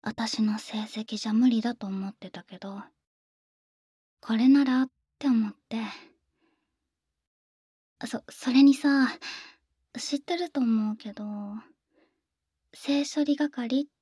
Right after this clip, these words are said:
て言ったって、そんなめちゃくちゃなもんじゃないじゃん？ほとんどの男子は恥ずかしがって頼みに来ないし、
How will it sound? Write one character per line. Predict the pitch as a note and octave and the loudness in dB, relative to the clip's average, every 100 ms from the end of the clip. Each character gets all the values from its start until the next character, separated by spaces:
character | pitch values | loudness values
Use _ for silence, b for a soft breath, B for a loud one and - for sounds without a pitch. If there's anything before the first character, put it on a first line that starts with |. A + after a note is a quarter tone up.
| _ _ _ _ - | _ _ _ _ -14
て | G#3 | -12
言 | F#2 | -12
っ | _ - | _ -18
た | F#3+ | -16
っ | - _ - | -18 _ -18
て、 | F3+ - - B B B B _ | -16 -16 -18 B B B B _
そ | - C4 | 2 6
ん | C4 | 8
な | B3+ | 6
め | A#3+ | 4
ち | C4+ | -2
ゃ | |
く | C4 | -4
ち | - | 2
ゃ | |
な | C4+ | 6
も | C4+ C#4+ | 8 8
ん | C4+ | 6
じ | G#3 | 4
ゃ | |
な | A3 | 0
い | A3+ | -2
じ | A3 | -2
ゃ | |
ん？ | G#3 C#4+ - _ _ _ _ _ _ _ _ _ _ _ _ _ _ _ | -4 -4 -6 _ _ _ _ _ _ _ _ _ _ _ _ _ _ _
ほ | - C4 | -6 0
と | C#4+ | 8
ん | D4+ | 8
ど | C#4+ | 8
の | A3 G#3 | 4 0
男 | G#3+ A3 | -2 -2
子 | - G3 | -4 -8
は | G#3 G3+ G3 | -6 -6 -8
恥 | - G#3+ - | -8 -10 -8
ず | |
か | A3+ | -10
し | A3+ A3+ | -8 -8
が | A#3 | -8
っ | A3+ - | -10 -14
て | F#3 F#3+ | -16 -8
頼 | A3 A3 | -2 0
み | A3 G#3+ | 0 -2
に | G3 | -4
来 | - | -10
な | G3 F#3 | -10 -12
い | G#3 | -12
し、 | A3 G#3+ | -8 -8